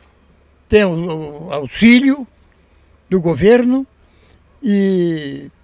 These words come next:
então mudaram do Paraguai pro Brasil, puxado pelos políticos. Foram puxados pelos políticos para vir votar. Eles podem votar aqui no Brasil.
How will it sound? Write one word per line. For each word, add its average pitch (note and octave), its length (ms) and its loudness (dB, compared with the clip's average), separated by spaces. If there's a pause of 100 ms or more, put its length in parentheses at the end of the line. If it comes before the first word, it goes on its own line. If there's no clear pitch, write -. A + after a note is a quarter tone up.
então A#3+ 220 0
mudaram A3 420 -2
do G3 120 -4
Paraguai G3 440 -6
pro G3+ 120 -10
Brasil, C#3 500 -10 (720)
puxado G#3+ 560 -2
pelos G#3+ 260 -6
políticos. G3+ 840 -2 (1900)
Foram E3 240 -6
puxados F#3 340 -6
pelos G3+ 200 -8
políticos F#3+ 520 -6 (240)
para F#3+ 120 -2
vir G#3 100 -2
votar. F#3+ 320 -4
Eles F3+ 140 -8
podem A3+ 320 -6
votar F#3 440 -6 (120)
aqui E3+ 260 -12
no E3 80 -8
Brasil. C3 480 -10